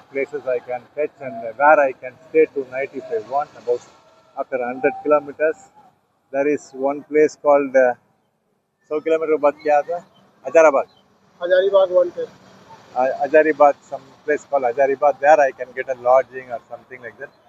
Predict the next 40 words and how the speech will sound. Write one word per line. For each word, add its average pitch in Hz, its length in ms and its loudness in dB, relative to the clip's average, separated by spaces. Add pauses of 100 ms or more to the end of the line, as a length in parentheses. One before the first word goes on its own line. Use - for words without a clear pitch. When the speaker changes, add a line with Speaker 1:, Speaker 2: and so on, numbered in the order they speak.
(440)
Speaker 1:
Let's 151 220 -4
see, 156 160 -2
இப்ப 131 160 -2
ஹஜாரிபாத் 151 540 4
ஏதோ 143 160 -4
ஒரு 135 160 -8
ஊர் 135 160 -8
வருமா, 117 280 -8
ஒரு 113 140 -18
நூறு 123 240 -16
கிலோமீட்டருக்கு 120 440 -12
அந்தாண்ட. 107 300 -16 (760)
அதுல 147 260 4
ரூம் 151 160 0
எடுத்து 139 260 -12
தங்கிடுவேன். 127 480 -10 (640)
பாப்போம், 160 320 4
எங்க 175 220 -4
தங்குறேன்ட்டு 160 400 -8
உங்களுக்கு 139 240 -6
அப்டேட் 147 340 0
பண்ணுவேன். 120 320 -12 (320)
Okay, 131 160 -10
thanks 160 180 -2
for 156 160 4
watching 233 340 0
Peace 165 360 -8
Ravi 139 260 0 (220)
T 156 100 0
V. 127 80 -6 (140)
I 143 240 -6
think 180 220 -4
I 151 140 6
will 143 120 -4
stay 165 220 -2
after 147 260 4
hundred 143 320 0
kilometers 135 460 -6
from 123 140 -14
now. 147 280 4